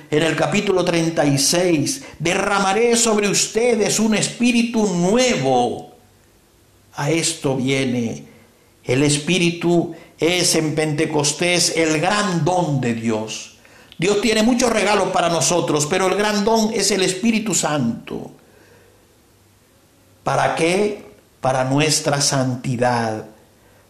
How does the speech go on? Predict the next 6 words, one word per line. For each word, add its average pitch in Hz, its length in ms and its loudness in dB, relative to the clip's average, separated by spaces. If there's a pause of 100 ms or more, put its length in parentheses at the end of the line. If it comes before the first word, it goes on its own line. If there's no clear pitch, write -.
(140)
para 175 200 2
que 170 140 0
seamos 208 560 2
como 165 380 0
Él, 180 480 0
santos. 175 1300 -2